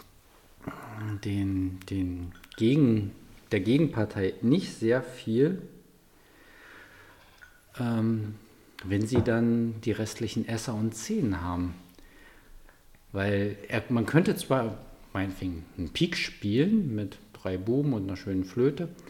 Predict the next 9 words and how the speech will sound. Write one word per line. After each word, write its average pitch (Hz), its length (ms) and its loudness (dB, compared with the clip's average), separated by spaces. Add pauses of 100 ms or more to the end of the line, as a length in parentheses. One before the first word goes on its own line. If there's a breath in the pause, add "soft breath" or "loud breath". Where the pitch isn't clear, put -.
(280 loud breath)
aber 104 240 -2
ein 95 260 -4
Grang 135 420 0
ist - 180 -6
da 135 80 0
natürlich 127 460 -4
dann 117 240 -2
wesentlich 120 420 0
effektiver. 127 760 -6